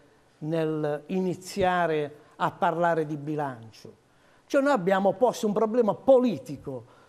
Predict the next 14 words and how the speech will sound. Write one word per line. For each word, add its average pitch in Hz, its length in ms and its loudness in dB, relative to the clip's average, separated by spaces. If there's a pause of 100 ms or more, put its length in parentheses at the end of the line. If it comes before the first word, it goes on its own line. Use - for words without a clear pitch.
(120)
su - 300 -8
questa 165 320 0
questione, 139 560 -10 (540)
perché 214 260 2
il 247 120 2
cimitero 160 1040 -2 (300)
è 190 140 4
una 185 280 2
parte 214 460 0
fondamentale 190 1000 2
della 139 140 -2
nostra 131 320 -10
città. - 420 -20 (1120)
Allora, 165 480 2